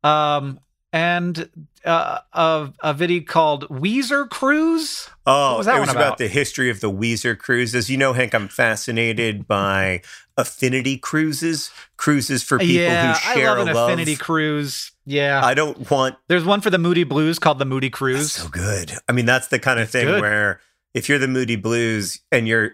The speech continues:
Speaker 2: kind of semi-retired or whatever, and somebody comes to you and you're like, "I don't really wanna do it, but the quality of the rhyme is so good."
Speaker 1: <laughs> Yeah, but you pu-, you made a great pun, so I have
Speaker 2: Yeah.
Speaker 1: to.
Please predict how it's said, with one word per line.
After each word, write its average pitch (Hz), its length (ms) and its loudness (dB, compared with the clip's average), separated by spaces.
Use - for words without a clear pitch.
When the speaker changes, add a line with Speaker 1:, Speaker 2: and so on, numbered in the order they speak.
Speaker 2:
kind 120 160 0
of 101 60 -4
semi-retired 117 800 0
or 104 80 -4
whatever, 98 340 0
and 101 120 -4
somebody 107 280 -4
comes 110 280 -2
to 117 120 -6
you 104 120 -2
and 98 180 -2
you're 101 140 -2
like, 101 240 0
"I 117 140 2
don't 139 160 0
really 135 200 -2
wanna 110 280 -2
do 104 260 -4
it, - 180 -4
but - 120 -6
the - 80 -8
quality 117 560 0
of 98 160 -4
the 107 100 -2
rhyme 98 460 2
is 135 160 -6
so 160 200 -2
good." 185 460 -4
Speaker 1:
<laughs> - 60 -10
Yeah, 208 60 0
but - 220 2
you 240 120 -6
pu-, 214 140 -2
you 240 100 0
made 247 180 0
a 247 40 -4
great 247 320 0
pun, 247 260 -2
so 226 100 -2
I 220 120 2
have 226 140 0
Speaker 2:
Yeah. 262 260 2
Speaker 1:
to. 180 300 -2